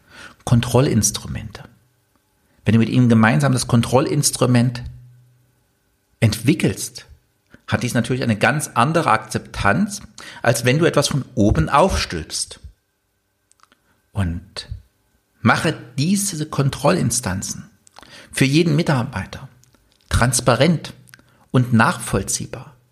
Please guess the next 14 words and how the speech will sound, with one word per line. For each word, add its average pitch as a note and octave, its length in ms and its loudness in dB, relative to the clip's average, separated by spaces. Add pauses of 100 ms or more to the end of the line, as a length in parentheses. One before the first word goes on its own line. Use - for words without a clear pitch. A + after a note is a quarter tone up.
(720)
weil - 160 -6
dann G3+ 300 0
kann F#3 140 4
er D3+ 60 2
sich C#3+ 120 -2
damit C3 220 0
ident-, C3+ 340 -2
identifizieren. C#3+ 800 -2 (1300)
Und - 420 -6 (1080)
involviere A#2 1120 2 (1600)
Mitarbeiter C3+ 840 -2 (500)
in F#3 160 4
diese D3 220 2
Kontrollausübung G2+ 1000 -6